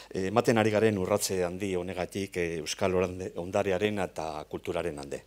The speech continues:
Euskariana, euskal kulturaren, eh, atari digital berria,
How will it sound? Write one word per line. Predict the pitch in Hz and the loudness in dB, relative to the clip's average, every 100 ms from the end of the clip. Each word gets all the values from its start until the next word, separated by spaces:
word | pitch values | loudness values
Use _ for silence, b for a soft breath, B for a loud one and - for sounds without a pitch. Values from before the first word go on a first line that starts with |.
| B B B B B B - | B B B B B B -2
Euskariana, | 101 101 - 123 117 107 127 151 143 B - | 0 2 6 8 10 8 8 6 2 B -4
euskal | 92 - 110 107 104 | 0 2 4 4 2
kulturaren, | - 85 107 95 95 98 92 | -2 -4 0 2 4 4 4
eh, | 87 | 2
atari | 85 - 104 92 | 2 4 4 4
digital | 87 107 98 92 | 0 2 4 4
berria, | 90 110 120 135 | 4 6 6 4